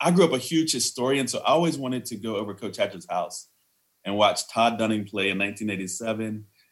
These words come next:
And I always wanted to see the nineteen eighty-five games, I believe, um, where, uh, they played against the New York City champs,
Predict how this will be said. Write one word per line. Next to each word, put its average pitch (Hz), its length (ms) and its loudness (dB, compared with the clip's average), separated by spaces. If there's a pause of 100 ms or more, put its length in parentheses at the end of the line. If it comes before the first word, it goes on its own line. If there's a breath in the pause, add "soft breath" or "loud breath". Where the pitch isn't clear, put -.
And 107 100 -2
I 110 40 4
always 131 360 2
wanted 127 320 -2
to 107 120 -6
see 110 380 -2
the 95 240 0
nineteen 117 540 0
eighty-five 107 1800 -4
games, 107 280 -2
I 95 100 2
believe, 92 540 -4 (580)
um, 90 440 0 (1040)
where, 107 680 4
uh, 92 440 2 (680)
they 113 140 2
played 117 280 0
against 113 280 -2
the 110 60 -6
New 110 100 0
York 107 240 0
City 107 280 -4
champs, - 600 -6